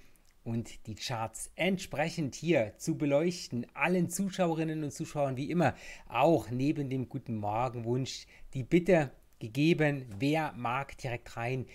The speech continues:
in die Chats auf GoToWebinar oder auch auf Facebook. Dann kann ich die Wunschmärkte direkt sehen oder Fragen hier direkt beantworten. Bevor wir ins Webinar starten,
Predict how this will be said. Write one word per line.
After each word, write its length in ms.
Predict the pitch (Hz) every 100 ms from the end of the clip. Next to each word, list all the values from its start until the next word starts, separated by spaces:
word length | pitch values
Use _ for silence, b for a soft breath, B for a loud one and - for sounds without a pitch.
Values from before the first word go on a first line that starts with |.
| B -
in 280 | 131 147 - 110
die 140 | 127
Chats 380 | 117 - 135 -
auf 160 | 127 -
GoToWebinar 760 | 143 147 143 131 127 135 131
oder 280 | 120 127 104
auch 260 | 117 113 - -
auf 440 | 110 110 117 - 113
Facebook. 580 | - 110 110 - - -
Dann 100 | 101
kann 200 | 113 110
ich 180 | - - b -
die 140 | 110
Wunschmärkte 840 | 117 165 175 151 135 131 147 127 117
direkt 340 | 143 135 - -
sehen 260 | 139 147
oder 160 | 143 127
Fragen 400 | - 110 117 113 B B B
hier 340 | - 120 120 113 - -
direkt 480 | 123 104 - - -
beantworten. 680 | 139 147 190 - 147 117
Bevor 300 | 113 110 196
wir 100 | 196
ins 160 | 165 -
Webinar 440 | 165 165 160 180
starten, 480 | 180 180 165 180 175